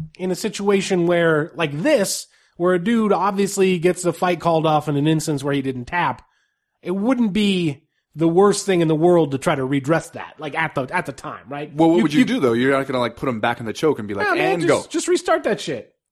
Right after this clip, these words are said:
Speaker 1: I mean, why not? Like, which is better? Restart him on the feet, or the dude gets a loss that he doesn't deserve?
Speaker 2: No, I mean, I think the most just outcome here would be a no contest due to referee error.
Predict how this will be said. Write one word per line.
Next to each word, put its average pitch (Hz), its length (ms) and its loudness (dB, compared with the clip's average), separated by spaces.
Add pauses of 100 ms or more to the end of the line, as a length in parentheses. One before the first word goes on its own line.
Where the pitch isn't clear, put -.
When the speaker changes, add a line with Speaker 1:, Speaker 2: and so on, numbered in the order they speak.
(140)
Speaker 1:
I 196 120 -6
mean, 233 240 -2 (280)
why 277 200 2
not? 381 340 0
Like, 240 320 0
which 320 180 4
is 262 160 4
better? 170 380 0 (160)
Restart 240 420 0
him 240 80 4
on 233 100 6
the 202 60 4
feet, 254 400 0 (160)
or 175 140 2
the 165 160 2
dude 180 300 2
gets 175 180 2
a 170 40 2
loss 151 320 0
that 131 120 -8
he 147 80 -4
doesn't 135 240 -2
deserve? 107 260 -10
Speaker 2:
No, 147 140 -8
I 151 160 -2
mean, 160 160 0
I 151 40 -4
think 165 180 -8
the 151 300 -2
most 143 440 -2
just 143 420 -2
outcome 127 300 -4
here 120 140 -4
would 117 100 -6
be 113 100 -4
a 110 40 -2
no 110 180 -6
contest 107 680 -14 (420)
due 120 160 -6
to 113 120 -6
referee 107 480 -6
error. 101 300 -4